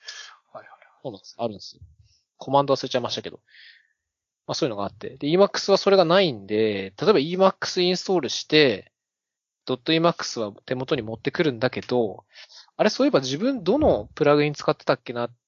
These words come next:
Speaker 2: ていうのを思い出さなきゃいけないんですよ。だから例えば、
Speaker 1: うん。
Speaker 2: ドットエマックスにコメントで書いておくとか、そういう方法はあるんですけど、
Speaker 1: うん。
Speaker 2: そうすると色々面倒に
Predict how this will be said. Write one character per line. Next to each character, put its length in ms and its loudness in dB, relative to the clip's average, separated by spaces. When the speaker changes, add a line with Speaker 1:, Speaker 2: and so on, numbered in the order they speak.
Speaker 2:
て 80 -8
い 300 -2
う 20 -2
の 120 -8
を 380 0
思 160 4
い 40 6
出 60 4
さ 120 2
な 60 4
き 60 -4
ゃ 40 -6
い 40 -8
け 80 -10
な 60 -12
い 20 -16
ん 20 -16
で 60 -20
す 60 -18
よ。 80 -20
だ 140 -2
か 140 -4
ら 120 0
例 60 2
え 40 -6
ば、 180 8
Speaker 1:
う 20 2
ん。 60 -4
Speaker 2:
ド 120 -8
ッ 100 -12
ト 100 -4
エ 80 -2
マ 80 -4
ッ 40 -8
ク 80 -14
ス 60 -12
に 80 -12
コ 140 -6
メ 120 -4
ン 60 -8
ト 100 -4
で 100 0
書 100 4
い 60 2
て 80 -12
お 40 -12
く 80 -20
と 120 -20
か、 280 -14
そ 240 -6
う 40 2
い 20 2
う 40 -2
方 160 -2
法 120 -4
は 140 4
あ 40 4
る 80 -2
ん 40 -10
で 40 -18
す 80 -20
け 100 -16
ど、 180 -16
Speaker 1:
う 20 -20
ん。 60 -20
Speaker 2:
そ 180 -6
う 40 -2
す 100 -4
る 80 2
と 100 0
色 180 2
々 100 2
面 280 2
倒 140 4
に 80 0